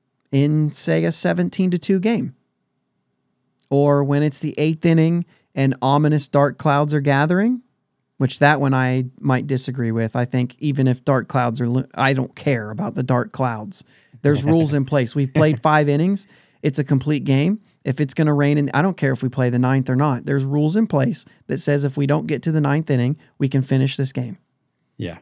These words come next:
Speaker 1: I don't want you calling me out just because you wanna not get rained on. No, I don't
Speaker 2: Right.
Speaker 1: agree with that one. The seventeen to two game, <laughs> hundred percent, I agree with that one.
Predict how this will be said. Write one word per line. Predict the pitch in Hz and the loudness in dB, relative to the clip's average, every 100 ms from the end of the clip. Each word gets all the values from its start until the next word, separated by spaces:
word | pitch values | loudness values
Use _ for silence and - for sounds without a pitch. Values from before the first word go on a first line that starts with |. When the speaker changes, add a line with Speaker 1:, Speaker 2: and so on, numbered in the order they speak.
| - | -2
Speaker 1:
I | 131 | 2
don't | 143 | 2
want | 147 143 - | 2 0 -2
you | 143 | -4
calling | 165 147 147 | 0 2 2
me | 147 143 | 0 2
out | 156 147 - - _ _ - | 2 0 -4 -10 _ _ -4
just | 170 139 | -2 -2
because | 160 139 143 135 - | -2 0 2 0 -2
you | 127 143 165 | -2 0 2
wanna | 151 139 | 2 0
not | 131 139 135 | 0 0 0
get | 143 - | -2 -2
rained | 143 143 120 | 0 0 -2
on. | - 190 - | -6 -14 -6
No, | 160 127 110 | -2 0 -2
I | - | -2
don't | 139 | 2
Speaker 2:
Right. | 139 | 2
Speaker 1:
agree | 135 139 | 2 0
with | 127 | 2
that | 135 127 | -2 -2
one. | 120 - _ | -8 -14 _
The | 127 | -6
seventeen | - 175 190 185 202 | 0 2 2 2 0
to | 185 | 0
two | 208 208 | 0 0
game, | 202 208 185 | 2 2 0
<laughs> | 135 | 2
hundred | 156 151 151 139 147 135 120 | 2 0 -6 -4 0 0 0
percent, | - 117 190 | -4 -4 -4
I | |
agree | 98 123 | -4 -4
with | - | -4
that | - - | -4 -6
one. | - | -10